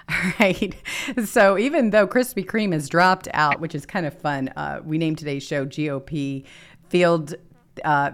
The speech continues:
Field Thins, and it was a Breitbart article that they had, and we just thought that was a hilarious, hilarious title because, you know, the G O P Field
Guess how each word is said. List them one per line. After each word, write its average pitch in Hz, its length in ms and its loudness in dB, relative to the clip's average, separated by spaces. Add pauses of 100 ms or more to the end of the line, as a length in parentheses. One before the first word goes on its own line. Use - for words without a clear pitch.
Field 165 400 -2 (220)
Thins, 160 540 -2
and 143 440 0
it 156 160 -6
was 151 160 -6
a 143 40 -6
Breitbart 147 600 -2
article 147 680 -4
that 147 420 -4
they 143 160 0
had, 135 340 0
and 135 160 -6
we 147 80 -6
just 143 160 -12
thought 143 140 -4
that 156 100 -6
was 147 140 -10
a 135 60 -10
hilarious, 139 800 -6 (220)
hilarious 143 880 -4
title 135 640 -6 (120)
because, 123 520 -8 (120)
you 123 80 -10
know, 117 120 -10
the 120 120 -16
G 117 200 -12
O 113 60 -10
P 110 300 -14
Field 120 480 -14